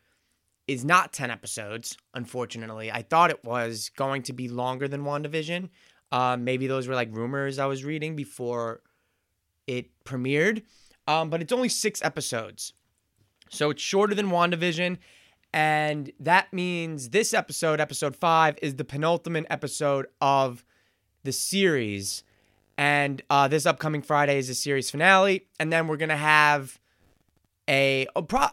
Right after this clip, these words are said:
uh, what, a month, two months, I guess, technically, if, uh, Friday's, like, the twenty-something, right? It's, like, the twenty-sixth or something like that, or the twenty-second. Um, I can't really count days. Oh, my God. What's today? The nineteenth?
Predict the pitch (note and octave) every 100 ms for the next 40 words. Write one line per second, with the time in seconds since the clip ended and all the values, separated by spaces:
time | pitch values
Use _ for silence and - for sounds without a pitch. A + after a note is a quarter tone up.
0 | - E3+ E3+ E3+ E3+ C#3 _ _ - D3
1 | D3+ E3+ A3+ B3+ - - G#3+ B3+ C4 -
2 | - E3+ G3+ - G3 G#3 G3 G#3+ A3 D#3+
3 | D3+ - _ _ _ _ _ _ C3+ C3+
4 | C3+ C3 - _ _ _ - D#3+ D3+ D3+
5 | D3+ C#3 C3+ C3 - - C#3+ C3+ A#2+ C3+
6 | A#2+ A2+ A2 A#2+ B2 B2 A#2+ - B2+ -
7 | C3+ C3+ - C3+ D3+ D3 D#3 D#3 B2 B2
8 | C#3+ B2+ C#3 C#3 D#3 E3 _ _ _ _
9 | _ _ _ _ C3+ B2+ B2+ B2+ A#2+ _
10 | _ _ - C3+ - C#3 C3 - C3 B2
11 | A2+ A2+ _ _ _ - C3+ A2 B2+ A#2+
12 | A2 G2+ C#3 A#2 G#2 A2+ G#2+ A2+ _ _
13 | D#3 D#3+ - C3 G#2+ G#2 A#2 B2+ D3 D#3+
14 | - D3+ F3+ F#3+